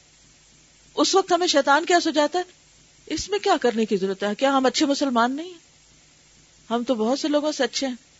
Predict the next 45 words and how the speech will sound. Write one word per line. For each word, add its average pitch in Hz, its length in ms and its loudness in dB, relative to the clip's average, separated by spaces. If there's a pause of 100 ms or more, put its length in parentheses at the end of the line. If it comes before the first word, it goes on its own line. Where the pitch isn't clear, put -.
(160)
ہم 285 120 2
یہ 285 140 2
بھی 320 120 4
کرتے 277 280 0
ہیں، 277 80 -2
یہ 269 60 0
بھی 277 120 -2
کرتے 269 260 -2
ہیں، 277 60 -4
یہ 262 60 -2
بھی 285 120 -4
کرتے 302 240 -4
ہیں، 330 60 -8
اور 381 200 2
وہ 349 300 2
فلاں 285 300 2
فلاں 294 280 2
جو 269 140 0
بہت 262 220 2
اچھے 254 200 -2
بنتے 240 280 -2
ہیں، 285 60 0 (320)
وہ 240 120 2
یہ 254 100 6
نہیں 269 140 -2
کرتے 202 260 -2
جو 190 160 -4
ہم 180 100 -6
کرتے 175 300 -12
ہیں۔" - 160 -20 (600)
ہم 302 140 2
نے 339 160 0
اچھا 277 280 4
اور 349 80 6
برا 277 220 6
ہونے 294 200 2
کا 311 100 -4
خود 302 200 -4 (560)
سیلف 320 260 2
میڈ 269 180 2
کرائٹیریا 220 500 0
ایک 196 100 -2
بنا 185 240 -2
رکھا 156 260 -12
ہے، 151 60 -14